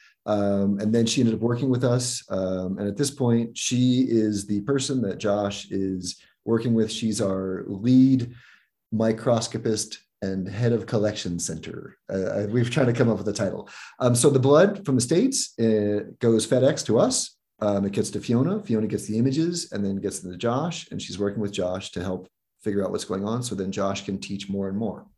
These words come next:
So she's looking at some interesting things. This one, uh, it's a, is it gonna play? Yeah, there we go.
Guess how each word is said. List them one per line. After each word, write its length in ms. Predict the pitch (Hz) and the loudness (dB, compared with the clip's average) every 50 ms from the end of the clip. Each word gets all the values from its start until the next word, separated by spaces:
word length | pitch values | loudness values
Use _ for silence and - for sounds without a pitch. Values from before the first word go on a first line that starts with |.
| _ _ _ - - - - - - _ _ _ | _ _ _ -20 -20 -20 -20 -20 -20 _ _ _
So 180 | - - 117 | -2 0 0
she's 340 | 107 - - 247 262 254 - | 0 2 6 6 6 8 8
looking 320 | 190 180 - 160 147 143 | 8 6 6 6 4 4
at 100 | 127 123 | 4 4
some 100 | - 131 | 4 4
interesting 400 | 123 113 120 117 98 - 110 98 | 4 4 4 0 -2 -2 -2 0
things. 340 | - 147 107 - - - - - - - - - _ _ | 0 0 0 0 -4 -10 -16 -20 -20 -20 -20 -20 _ _
This 300 | 113 127 180 190 - 202 | 2 4 4 4 6 4
one, 480 | 202 185 190 190 202 233 262 262 240 - - - _ _ _ _ _ _ | 4 6 6 6 6 6 4 2 -2 -8 -14 -20 _ _ _ _ _ _
uh, 440 | 120 117 117 110 107 107 104 101 101 101 - - _ _ _ _ _ _ _ _ | 4 6 6 6 6 4 2 2 -2 -6 -12 -20 _ _ _ _ _ _ _ _
it's 220 | - 139 131 127 139 | 0 2 2 4 6
a, 560 | 139 131 123 123 117 113 110 110 110 110 110 - - _ _ _ - | 6 6 8 6 6 6 4 4 2 0 -4 -8 -16 _ _ _ -12
is 100 | 110 - | -8 -8
it 40 | 95 | -6
gonna 180 | 92 92 87 | -6 -6 -8
play? 280 | 82 - - 104 123 156 - - | -8 -8 -8 -6 -6 -6 -8 -8
Yeah, 100 | - 98 | -6 -2
there 120 | 98 98 95 | -2 0 0
we 80 | 98 | -2
go. 260 | 92 - - - - | -4 -6 -10 -14 -18